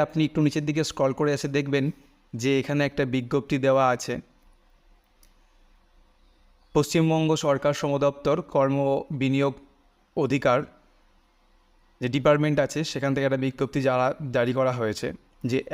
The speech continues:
এত দ্বারা জানানো হচ্ছে যে যুবশ্রী প্রকল্পের নতুন প্রতীক্ষা তালিকা, নিউ ওয়েটিং লিস্ট প্রস্তুত করা হয়েছে। উক্ত তালিকাটি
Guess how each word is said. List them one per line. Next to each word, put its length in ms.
এত 100
দ্বারা 200
জানানো 260
হচ্ছে 260
যে 80
যুবশ্রী 440
প্রকল্পের 460
নতুন 240
প্রতীক্ষা 520
তালিকা, 360
নিউ 340
ওয়েটিং 280
লিস্ট 200
প্রস্তুত 340
করা 240
হয়েছে। 280
উক্ত 160
তালিকাটি 380